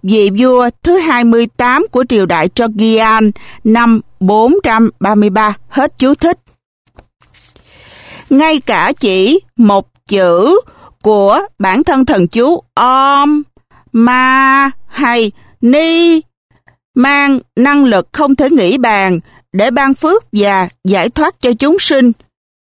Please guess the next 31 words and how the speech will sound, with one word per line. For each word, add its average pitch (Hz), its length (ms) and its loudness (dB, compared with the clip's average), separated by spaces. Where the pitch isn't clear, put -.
Có 302 140 0
nói 330 260 0
rằng 208 340 -2
một 220 280 0
vị 208 200 0
Phật 269 240 -4
có 320 120 -4
khả 285 220 -4
năng 285 340 0
với 254 360 0
những 240 340 -2
kỳ 196 240 0
công 254 380 0
phi 302 260 -2
thường 202 480 0
vượt 233 280 -2
mọi 196 280 0
chúng 294 260 -2
sinh 285 240 -2
khác 320 380 -4
như 262 380 0
xác 349 260 -4
định 185 300 0
chính 277 220 0
xác 339 320 -4
bao 262 120 0
nhiêu 262 200 2
giọt 196 280 -2
mưa 254 280 2
rơi 254 260 -2
xuống 277 420 -2